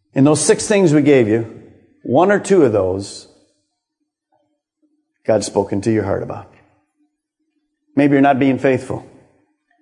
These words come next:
Maybe you become tired and well-doing. Maybe you're retired.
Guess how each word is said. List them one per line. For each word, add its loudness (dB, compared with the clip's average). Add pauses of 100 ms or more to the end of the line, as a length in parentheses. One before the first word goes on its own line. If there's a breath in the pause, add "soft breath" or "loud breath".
Maybe 4
you 4
become 2
tired 0
and 0
well-doing. 0 (160)
Maybe 2
you're 4
retired. 2